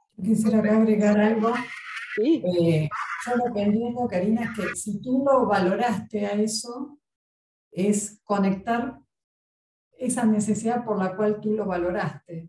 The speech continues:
Speaker 1: O sea, si hubo algún tipo de emoción positiva en ti, una reacción positiva en base a algo, es por una necesidad tuya que se sintió satisfecha.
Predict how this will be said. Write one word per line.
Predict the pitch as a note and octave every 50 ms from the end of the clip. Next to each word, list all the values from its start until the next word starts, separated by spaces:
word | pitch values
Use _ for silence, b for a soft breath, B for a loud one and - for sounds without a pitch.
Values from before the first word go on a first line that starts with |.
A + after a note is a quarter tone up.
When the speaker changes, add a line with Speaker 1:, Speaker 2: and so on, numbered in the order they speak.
| _ _ _ _ _ _ _ _ _ _ _
Speaker 1:
O |
sea, | - F#3 E3+
si | E3 G#3 G#3
hubo | G#3+ A3 A3+ G#3+ G#3
algún | G#3 G3+ G3+ G3+ G3+ G#3 G#3+ A3+ A3+ A3 G#3 G3 F#3 E3+
tipo | F3 G#3 F#3+ G3+ G3+
de | G3
emoción | F#3+ F3+ F#3 F#3 - G#3+ G#3 G#3 G#3
positiva | - F3+ F3+ - - G3 - - A#3+ A#3+ A3 G#3 G3 F#3 F#3+
en | F#3+ F#3 -
ti, | - - A3+ A3+ A3 G#3+
una | G3+ F#3+ F3+ E3+ E3 E3 E3 E3 E3 D#3+ -
reacción | - F3+ F3+ - - - G#3 G#3
positiva | G#3 G3 F#3 G3 G3+ G3+ A3 A3 G3+ F#3
en | F3+ F3+ F#3
base | G#3 G3+ A3 A3+
a |
algo, | A3 A3 B3 A#3+
es | A3+ G3+ G#3 G#3 - - - _ _ _ _ _ _ _
por | - F#3 F3+ F3+
una | F#3 G3+ G#3 G3+ G3
necesidad | F#3+ F#3+ F#3 - F#3 - G#3+ G3 G3
tuya | F#3+ G#3+ G#3 G3+ - A3+ A3+ A3
que | - - F3 F3 F3+ - - -
se | - - F3
sintió | D#3+ - E3+ F3 E3+ E3+ F3 F3 E3+ F3 F3 F#3 F3+
satisfecha. | - F#3 F#3+ G#3 G#3+ - C4 - - - - - -